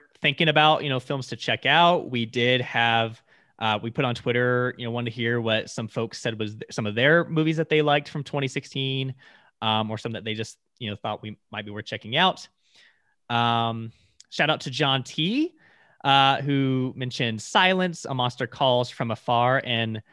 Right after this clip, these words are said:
uh, La Tessa. Hope I'm pronouncing that correctly. And shout out to Erica as well, uh, who actually writes with me at In Session Film.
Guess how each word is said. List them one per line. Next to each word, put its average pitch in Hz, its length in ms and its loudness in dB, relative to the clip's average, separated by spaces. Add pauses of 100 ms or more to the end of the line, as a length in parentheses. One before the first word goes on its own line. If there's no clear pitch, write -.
(320)
uh, 107 300 0
La 104 160 -2
Tessa. 285 520 -4 (500)
Hope - 120 -14
I'm 107 140 -8
pronouncing 107 400 -14
that - 160 -16
correctly. 120 520 -10 (1400)
And 160 380 4
shout 196 140 2
out 190 60 0
to 196 120 2
Erica 196 240 6
as 165 140 4
well, 160 360 6 (280)
uh, 127 180 2
who 143 60 2
actually 143 220 0
writes 139 160 2
with 135 120 -8
me 131 100 0
at 127 100 -2
In 127 120 -4
Session - 340 -6
Film. 208 600 0